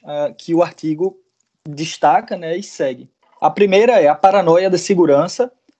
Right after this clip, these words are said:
ou medo do diferente que a classe média brasileira tem, a ausência ou falta de confiança nas forças estatais e a lucratividade dos serviços de segurança privada. Isso, na verdade, é como se fosse uma milícia, certo?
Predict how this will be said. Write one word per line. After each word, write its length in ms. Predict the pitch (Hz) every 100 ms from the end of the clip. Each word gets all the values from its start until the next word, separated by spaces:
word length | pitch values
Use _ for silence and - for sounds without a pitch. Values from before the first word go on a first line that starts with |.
| 170
ou 160 | 185
medo 320 | 185 170 180
do 140 | 180 170
diferente 640 | 170 - 202 143 165 _
que 100 | -
a 60 | 170
classe 260 | 170 156
média 240 | 160 139 139
brasileira 480 | 135 135 139 127 143
tem, 340 | - 143 - _
a 120 | - 165
ausência 580 | 196 151 190 208 208
ou 160 | 165 190
falta 440 | 196 180 165 165
de 140 | 156 180
confiança 600 | 220 214 214 165 156 165
nas 160 | 156 156
forças 360 | - 147 - 147
estatais 680 | 160 190 - 131 160 - _
e 160 | 202 226
a 120 | 233
lucratividade 840 | 233 240 254 247 226 170 165 180
dos 160 | 180 185
serviços 460 | 190 160 175 180
de 80 | 165
segurança 480 | 175 185 180 180 190
privada. 680 | - 220 208 151 147 127 123 _
Isso, 160 | 233 233
na 80 | 240
verdade, 480 | 226 185 185 220
é 40 | 240
como 260 | - 240
se 100 | 233
fosse 240 | _ 208 208
uma 80 | 240
milícia, 460 | 269 233 175 -
certo? 320 | 139 147 160